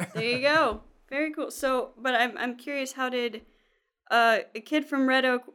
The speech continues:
Speaker 2: working in the back of
Speaker 1: Oh, I see.
Speaker 2: there, like, how did, how did you and Point of Rental get connected in the first place?
Speaker 1: Uh, I, man, I, my resume at that point was already out for about two weeks, three
Speaker 2: Right.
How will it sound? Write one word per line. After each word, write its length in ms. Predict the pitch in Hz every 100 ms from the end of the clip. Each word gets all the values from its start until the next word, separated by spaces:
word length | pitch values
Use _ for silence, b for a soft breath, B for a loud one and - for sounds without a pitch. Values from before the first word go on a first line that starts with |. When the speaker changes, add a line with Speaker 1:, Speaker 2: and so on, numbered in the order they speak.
| _
Speaker 2:
working 520 | 240 254 247 247 240 220
in 140 | 226
the 60 | 226
back 300 | 233 233 233
of 240 | 220 214
Speaker 1:
Oh, 160 | 147 151
I 100 | 139
see. 300 | 143 131 113 254
Speaker 2:
there, 380 | 262 254 247 -
like, 200 | 262 262
how 120 | 311
did, 220 | 311 240
how 160 | 277 311
did 240 | 330 240
you 280 | 254 311 311
and 280 | 277 240 214
Point 140 | 285
of 40 | 262
Rental 140 | 254
get 180 | 240 233
connected 340 | - 226 226 196
in 60 |
the 60 | 202
first 220 | 202 -
place? 280 | - - -
Speaker 1:
Uh, 60 | 233 240 - 226 -
I, 20 | -
man, 160 | 208 220
I, 60 |
my 180 | 226 240
resume 540 | 160 170 196 170 156 147
at 80 | 151
that 220 | 170 -
point 200 | 156 156
was 180 | 135 131
already 260 | 147 131
out 340 | 120 139 127 - _ - -
for 200 | 131 127
about 360 | 127 123 -
two 140 | - 139
weeks, 300 | 127 131 -
three 160 | 131
Speaker 2:
Right. 80 | 127